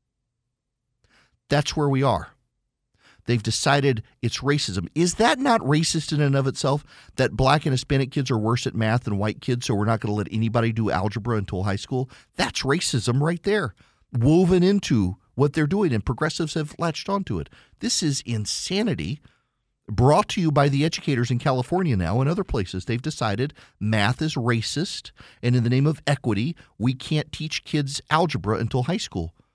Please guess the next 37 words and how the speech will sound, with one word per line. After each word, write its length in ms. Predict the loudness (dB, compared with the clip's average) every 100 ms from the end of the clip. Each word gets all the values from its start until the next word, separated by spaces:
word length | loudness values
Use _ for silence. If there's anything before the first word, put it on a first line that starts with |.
| _ _ -4
which 220 | 0 0
is 80 | 2
gonna 160 | 2
mean 300 | 4 4 2 -2 0
more 320 | 4 6 6
white 340 | 4 2 0 -4
flight 480 | 0 2 2 -2 -16 _ _
from 220 | 2 4
public 360 | 4 2 -2
schools 480 | -4 -2 0 -2 -4
to 100 | -4
private 340 | 0 0 0 -2
schools 260 | -4 -2
and 80 | 0
homeschooling. 500 | -2 -4 -6 -6 -6 -12 _ _ _
It's 220 | -4 -2 -2
insane. 560 | -2 -2 -4 -4 -6 -8 _ _ -2
Everyone 360 | 2 2 2
should 160 | 2 0
have 100 | 0
school 220 | -2 -4
choice 320 | -2 -4 -4
now. 180 | -6 -8 -14 _ _ -2
We 80 | 0
should 180 | 0
just 220 | -2 -4 -2
burn 360 | 2 4 4
down 200 | 4 2
the 40 | 2
public 280 | 0 -2
school 180 | -4 -4
system 440 | -4 -6 -4 -4 -4 -12 _
and 320 | -2 0 0 2
give 180 | 2
everybody 320 | 2 2 2 2
the 120 | 2
money 360 | 2 2 0